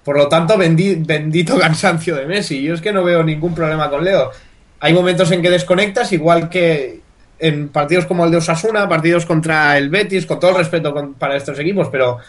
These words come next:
desconectas porque no se puede estar al cien por cien todos los partidos de liga, pero esto es más que normal.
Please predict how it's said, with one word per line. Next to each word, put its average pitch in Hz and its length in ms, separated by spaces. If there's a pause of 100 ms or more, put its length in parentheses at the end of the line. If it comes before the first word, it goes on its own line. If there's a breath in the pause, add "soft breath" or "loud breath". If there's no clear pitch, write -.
(180 loud breath)
desconectas 139 580
porque 160 200
no 160 80
se 165 120
puede 190 140
estar 175 160
al 165 100
cien 165 140
por 160 140
cien 185 360 (380)
todos 208 260
los 165 140
partidos 147 380
de - 80
liga, 190 260
pero 127 160
esto 190 240
es 175 160
más 175 160
que 190 80
normal. 143 460